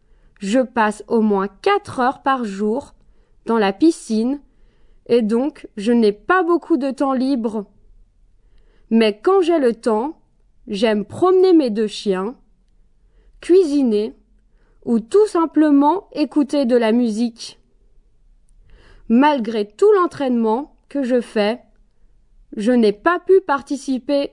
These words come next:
aux Jeux Olympiques de Londres l'année dernière, car je me suis cassé le bras en faisant du ski.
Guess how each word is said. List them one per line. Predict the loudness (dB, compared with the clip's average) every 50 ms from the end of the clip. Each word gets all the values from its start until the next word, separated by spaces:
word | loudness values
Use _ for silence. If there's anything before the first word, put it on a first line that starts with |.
| _ -8
aux | -4 -2 -2
Jeux | -2 -2 -2 -2 -2 0
Olympiques | 0 0 0 0 -2 -4 -6 -8 -8 -6 -4
de | -4 -2
Londres | -2 0 0 -2 -2 -4 -6 -8 -12 -14 -8
l'année | -4 -2 0 0 0 0
dernière, | 0 0 0 0 0 0 0 0 0 -2 -4 -6 -8 _ _ _ _ _ _ _ _ _ _ _ _ _ _ _ _ -4
car | 0 0 0 0
je | 0 -2 -2
me | -2 0 -2 -2
suis | -4 -4 -8 -8
cassé | -8 _ -2 -2 -2 -2 0 2 4 4
le | 4 4 2
bras | -2 -4 -2 -2 -2 -2 -4 -8 _ _ _ _ _ _ _ _ -2
en | -2 -2
faisant | -2 -4 -4 -2 -2 0 0 0 0
du | 0 0 -2
ski. | -4 -6 -8 -4 -2 -2 -2 -4 -8 -20 _